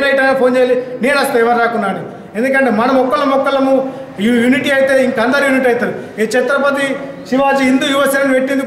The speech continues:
కూడా అందుకే. ఎందుకంటే హిందువులం మనం ఏ ప్రాబ్లం అయినా అని కూడా ఇక్కడ ఉన్న సార్లు వాళ్ళు ఎప్పటి నుంచో పోరాటం చేస్తున్నారు, వాళ్ళ గుర్తింపు ఉంది, కానీ అది మనకు తెలియదు. వాళ్ళు మనకు చెప్తున్నారు మేము పోరాడినామని, అదా మనం తెలుసుకోవాల్సింది. ఒకప్పుడు ఆంజనేయ స్వామి,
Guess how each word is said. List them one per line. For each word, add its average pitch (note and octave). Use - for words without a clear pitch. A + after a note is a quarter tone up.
కూడా C#4
అందుకే. B3+
ఎందుకంటే C4
హిందువులం C4+
మనం C4
ఏ C4
ప్రాబ్లం C4+
అయినా C4
అని C4
కూడా B3+
ఇక్కడ A#3+
ఉన్న C4
సార్లు C#4
వాళ్ళు G#3+
ఎప్పటి D4
నుంచో D4
పోరాటం C#4
చేస్తున్నారు, A#3+
వాళ్ళ A#3+
గుర్తింపు C#4
ఉంది, C#4+
కానీ C4+
అది D4
మనకు D4+
తెలియదు. D4+
వాళ్ళు C4
మనకు C#4+
చెప్తున్నారు D4
మేము C4+
పోరాడినామని, C#4+
అదా B3+
మనం C4
తెలుసుకోవాల్సింది. B3+
ఒకప్పుడు C#4
ఆంజనేయ C4+
స్వామి, C4+